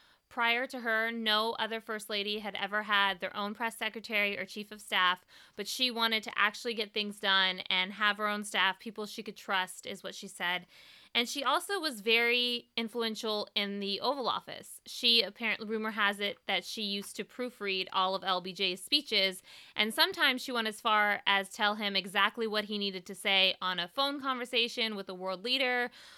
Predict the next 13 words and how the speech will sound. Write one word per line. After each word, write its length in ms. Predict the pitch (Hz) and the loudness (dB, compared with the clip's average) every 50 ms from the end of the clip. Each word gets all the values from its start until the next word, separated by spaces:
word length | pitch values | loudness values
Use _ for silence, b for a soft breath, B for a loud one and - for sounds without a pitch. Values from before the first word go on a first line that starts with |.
| B B B | B B B
or 140 | 220 226 | 0 0
such. 500 | 220 - 247 220 208 214 208 - - - | 0 2 4 4 4 4 2 -4 -10 -10
She 180 | - - - 262 | -8 -4 -4 -2
was 160 | 240 254 247 | -2 -2 -2
sort 200 | - 254 240 233 | -2 0 0 2
of 140 | 233 220 214 | 0 0 -2
his 240 | - - 220 196 175 | -6 -8 -8 -6 -2
backbone, 560 | - 185 180 196 - - 190 - - - 185 | 0 2 2 2 2 -2 -10 -10 -10 -10 -12
his 200 | 180 202 185 180 | -12 -12 -10 -4
neck, 320 | 196 190 180 165 - - - - | 0 2 2 2 2 -2 -10 -12
the 40 | |
most 220 | 185 175 175 175 - | -10 -10 -10 -10 -12
important 540 | 185 180 - - 190 180 - - 185 170 | -14 -14 -8 -6 -6 -6 -6 -8 -12 -16